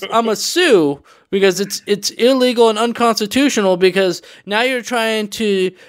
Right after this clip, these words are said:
Speaker 2: to have a state law that countermines federal laws, which the federal law says that I can murder people."
Speaker 1: And in
Speaker 2: It's
Speaker 1: case you need any more evidence that this is just a bunch of fucking bullshit
Speaker 2: Oh, yeah.
Speaker 1: and that these I S Ps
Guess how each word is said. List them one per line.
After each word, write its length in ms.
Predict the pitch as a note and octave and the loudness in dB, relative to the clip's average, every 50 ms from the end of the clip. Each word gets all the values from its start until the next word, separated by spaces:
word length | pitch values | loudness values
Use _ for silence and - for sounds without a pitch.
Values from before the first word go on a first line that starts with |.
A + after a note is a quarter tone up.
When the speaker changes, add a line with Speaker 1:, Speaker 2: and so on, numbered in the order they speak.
| - _ _ | -20 _ _
Speaker 2:
to 200 | - A3+ G#3 G3 | 0 0 0 2
have 260 | G3+ G#3+ G3+ G3 F#3+ F3+ | 2 0 0 0 -2 -4
a 120 | - F#3 | -6 -6
state 380 | F#3 - - - A3+ A#3+ A#3+ G#3 | -6 -4 0 2 2 2 2 0
law 280 | G3 F#3+ F#3 F#3 F3 F3 | 0 2 4 4 2 2
that 220 | E3 F#3 F3+ E3+ | 2 2 2 2
countermines 640 | F3 - G#3 G3+ G3 G3 G3 G3 F#3+ F3+ F3+ F3 - | 0 -4 -2 -2 -2 -2 -2 -2 -2 -2 -2 -4 -6
federal 480 | - - G#3+ A3 A#3 B3 A3+ F#3+ E3+ D#3 | -2 2 2 4 4 4 4 4 4 4
laws, 320 | D#3 D#3 D3 D3 D3+ - | 4 2 2 0 0 -2
which 220 | E3 D#3+ D3+ - | -6 -8 -8 -10
the 160 | - - E3+ - | -6 -4 -4 -2
federal 400 | - G3+ A3 A3+ A#3 A3 G3 F3 | 0 0 2 2 4 2 2 2
law 200 | E3 E3 D#3 D#3 | 2 2 0 0
says 240 | - - F3 D#3+ | -2 -4 -6 -4
that 120 | D3+ E3 D#3 | -2 -2 -2
I 100 | D#3+ E3 | -2 -2
can 160 | D#3+ F#3+ F#3 | -4 -6 -4
murder 280 | F#3 G3 A3 A#3 A#3 F#3+ | -2 -2 0 0 -2 -4
people." 400 | - D3 G#2 G2+ - - - _ _ _ _ _ _ - - - - _ _ _ _ - - | -4 -6 -6 -6 -10 -14 -16 _ _ _ _ _ _ -20 -20 -20 -20 _ _ _ _ -16 -6
Speaker 1:
And 140 | D3+ D3+ E3 | 0 0 2
in 100 | E3+ D3+ | 0 0
Speaker 2:
It's 220 | - - - - | -2 -4 -4 0
Speaker 1:
case 280 | - A#3+ C4+ - - - | 0 0 -2 -2 -8 -6
you 160 | A#3 G#3+ G3 G3+ | -2 0 0 2
need 300 | G#3 G#3 G#3 G3+ G3+ F#3 | 4 4 4 2 2 0
any 280 | F#3+ G3 G3 G#3+ A3 G#3 | 2 4 4 6 6 6
more 680 | G3 F3+ E3+ E3+ F3 F3+ F#3 F3+ F3 F3 E3 D#3 C#3+ - - | 4 4 4 6 6 6 6 6 6 6 6 4 2 0 0
evidence 720 | C#3 C#3+ C#3+ C#3 C#3 C3+ C#3 B2+ B2+ B2+ A#2+ - - - - | 0 0 2 2 2 4 4 2 2 0 -2 -6 -10 -14 -10
that 260 | D3 C3 C3+ C3+ C3 B2+ | -2 0 0 0 0 0
this 260 | C3 C#3 C#3 C3 - | 0 0 0 2 -2
is 140 | D3 C3 - | -4 -6 -4
just 260 | - D3 C#3 - - | -2 -4 -2 0 -2
a 60 | C3+ | -2
bunch 320 | A#2+ C#3+ C3+ C#3 C3+ - | 0 0 0 0 0 -2
of 100 | C3+ A#2+ | -4 -4
fucking 420 | - - D3 - A2+ - C3+ B2+ B2+ | -2 0 -2 -2 0 -2 -4 -4 -2
bullshit 600 | - A#2+ B2 C3+ C#3+ - - D#3+ D#3+ E3 D#3+ - _ _ _ _ _ - | -2 0 0 0 -2 -2 0 0 0 0 0 -2 _ _ _ _ _ -2
Speaker 2:
Oh, 100 | E3 D#3 | 0 0
yeah. 140 | C3 C3 C3+ | 2 2 0
Speaker 1:
and 120 | C3 B2+ | 0 0
that 180 | C3 C3 C3 - | 0 -2 -2 -2
these 240 | - C3+ B2+ B2+ A#2+ | -6 -6 -6 -4 -2
I 180 | C3 B2 B2+ C3 | 0 0 2 2
S 140 | C3 C3 - | 0 -2 -4
Ps 560 | - _ - C3+ B2+ C3 C#3 C#3+ D3 C#3 - | -10 _ -6 -4 -2 0 0 -2 -2 -4 -8